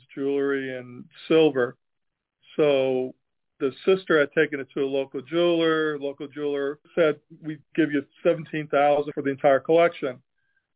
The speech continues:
The brother, who was smart <laughs> and was doing, is gonna do his due diligence, ended up calling us, and he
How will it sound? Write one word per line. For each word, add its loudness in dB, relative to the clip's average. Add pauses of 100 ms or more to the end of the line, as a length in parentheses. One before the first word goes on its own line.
(180)
The -12 (100)
brother, 4
who 0
was -4 (120)
smart 0 (200)
<laughs> -20
and -12
was -6
doing, 0
is -6
gonna -2
do -4
his -8
due -4
diligence, -2 (340)
ended 2
up 0
calling -2
us, 0 (300)
and -8
he -4